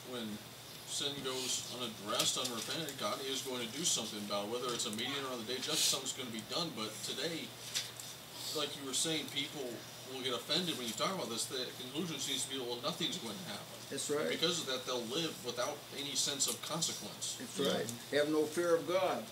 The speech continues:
Speaker 1: Right.
Speaker 2: for their eyes, yes. It happened to the church at Pergamos. They awakened this indignation of the Lord Jesus, and he said to them, "Repent,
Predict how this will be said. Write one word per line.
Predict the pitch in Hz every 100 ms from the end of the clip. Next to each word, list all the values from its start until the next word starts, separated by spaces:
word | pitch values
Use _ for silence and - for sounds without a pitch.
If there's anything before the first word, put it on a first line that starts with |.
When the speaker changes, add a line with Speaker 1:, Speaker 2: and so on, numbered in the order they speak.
| 117
Speaker 1:
Right. | - -
Speaker 2:
for | 143
their | 139 139 143
eyes, | 175 156 127 123 135
yes. | 135 131 - - - - - - - - - - - - - - - - - - - - - - - - - - - - - - -
It | 151 156
happened | 196 185 165
to | 160
the |
church | - 202 196
at | 170 -
Pergamos. | 277 262 156 123 95 - - - - - - - - - - - - - - - - - - - - 208
They | 202
awakened | 214 185 180 160 151 143
this | 147 143 - - - - - - - - -
indignation | 190 190 180 175 156 160 180 170 147 135 139
of | 135
the | 143
Lord | 160 160 131
Jesus, | 180 175 156 151 156
and | 131
he | 139 185
said | - 196 185
to | 160
them, | 139 143 156 143
"Repent, | 139 - 240 262 240 -